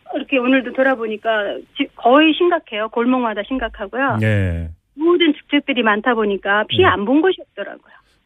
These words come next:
Speaker 2: 뭐 저기 보니까 어떤 오 층 아파트는 아예 그러니까 전면적으로 출입 통제까지 해놨던데 위험하다고.
Speaker 1: 한국 쪽에 예,
Speaker 2: 네.
Speaker 1: 오 층짜리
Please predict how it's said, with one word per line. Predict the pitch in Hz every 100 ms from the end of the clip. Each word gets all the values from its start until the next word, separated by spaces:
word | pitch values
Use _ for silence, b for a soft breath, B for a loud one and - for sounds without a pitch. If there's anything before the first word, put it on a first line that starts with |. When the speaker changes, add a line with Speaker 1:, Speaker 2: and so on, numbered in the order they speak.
| -
Speaker 2:
뭐 | 165
저기 | 175 202 202
보니까 | - 175 214 202 202
어떤 | 175 156 214 185
오 | 143
층 | 190 226
아파트는 | 202 208 196 123
아예 | 123 196
그러니까 | - 151 147
전면적으로 | - 156 202 180 147
출입 | - - 269
통제까지 | 262 240 208 165
해놨던데 | 143 151 147 117 107 107 104
위험하다고. | 98 131 127 104 92 85 85 90 95 85 80
Speaker 1:
한국 | - 370 359 - - -
쪽에 | 247 226 214 214
예, | 220
Speaker 2:
네. |
Speaker 1:
오 | 247
층짜리 | 294 285 247 208